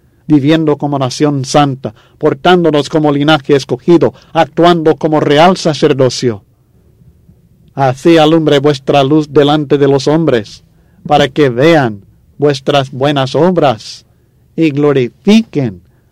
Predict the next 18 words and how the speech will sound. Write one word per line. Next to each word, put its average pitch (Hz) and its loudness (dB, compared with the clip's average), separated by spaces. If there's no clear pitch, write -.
a 139 -2
vuestro 135 -4
Padre 131 -2
que 135 -8
está 135 -4
en 131 -6
los 123 -10
cielos", 123 -2
dijo 135 -8
Cristo 135 -6
en 139 -6
Mateo 139 0
capítulo 135 -6
cinco 127 -8
y 143 0
el 139 2
versículo 131 -2
dieciséis. 117 -8